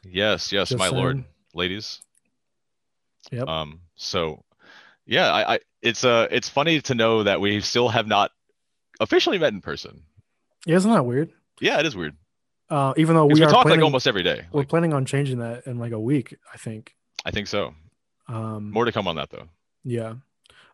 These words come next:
Speaker 2: Oh, wow. Don't break my heart on fucking pod, on the podcast, dude. Don't, don't break my heart on the pod, dude.
Speaker 1: Sorry,
Speaker 2: I don't
Speaker 1: dude.
Speaker 2: wanna, I don't wanna come down anyways. How about that?
Speaker 1: Wait, are you serious?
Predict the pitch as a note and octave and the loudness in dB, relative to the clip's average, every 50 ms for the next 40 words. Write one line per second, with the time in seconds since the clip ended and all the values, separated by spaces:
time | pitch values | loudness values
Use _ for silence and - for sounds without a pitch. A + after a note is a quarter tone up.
0 | _ - - F3 F3+ D#3 C3+ A2+ G#2 G#2 G2+ A#2+ C3+ D3+ D#3 D3+ C#3 B2 A2+ B2+ | _ -10 -6 -4 -2 -2 -2 -4 -6 -8 -10 -8 -4 -4 -2 -2 -4 -4 -4 -4
1 | C#3 D#3 C#3 C#3 C#3+ D3 - C#3 B2+ C#3 C#3 C3+ C3 B2+ A#2+ A2 - C#3 C3+ C3 | -4 -4 0 0 0 0 0 -2 -2 -2 -2 -2 -2 -4 -6 -6 -8 -8 -8 -6
2 | C3 A#2+ A2+ G#2+ C3 _ _ - A#2 B2 C#3 D3 C#3+ _ - A#2+ A2+ G#2+ - A#2+ | -6 -6 -8 -10 -12 _ _ -12 -10 -8 -8 -10 -10 _ -14 -14 -12 -12 -12 -12
3 | A#2+ B2+ - - G#2+ G2+ G2+ G#2+ A2 G#2+ A2 A2 A#2 B2+ C#3+ - _ _ - - | -12 -10 -10 -12 -14 -14 -14 -14 -12 -10 -10 -10 -8 -8 -10 -10 _ _ -20 -20
4 | - - - F#3 G3+ A3 G#3 D3 F3+ F3+ F3 F3 E3 C3+ - - - C#3 D3+ D#3 | -14 -8 -2 0 2 2 2 4 4 4 4 4 2 0 -2 0 2 4 4 4
5 | D3 B2 A2+ A2 A2+ A#2+ C3 C#3 D#3 D3+ D3 _ - - - - F2 E2 E2+ E2 | 4 2 0 -4 -4 -2 -2 -2 -2 -4 -8 _ -14 -12 -8 -4 -2 -2 0 0
6 | D#2+ C3+ D3+ - D#3+ D#3 D#3 D3+ - - - C#3+ D#3+ E3+ E3+ D#3+ D3+ D3+ D3+ D3+ | 0 0 0 2 2 2 0 0 -2 -4 -6 -4 -4 -2 0 -2 -2 -2 -4 -4
7 | D3+ D#3 D#3+ E3+ E3+ C#3 A#2 A2 A2 A2+ A2+ - - - - C3+ C#3 C#3+ C#3 - | -4 -4 -4 -4 -4 -4 -4 -4 -6 -8 -10 -12 -16 -12 -8 -6 -6 -4 -4 -2
8 | D#3 D#3 C#3 - - _ _ _ _ _ C#3+ F#3 F#3 D3+ B2+ - - B2 G3+ G3+ | -2 -2 -2 -4 -8 _ _ _ _ _ -6 -6 -4 -4 -6 -6 -8 -10 -10 -10
9 | - - | -14 -18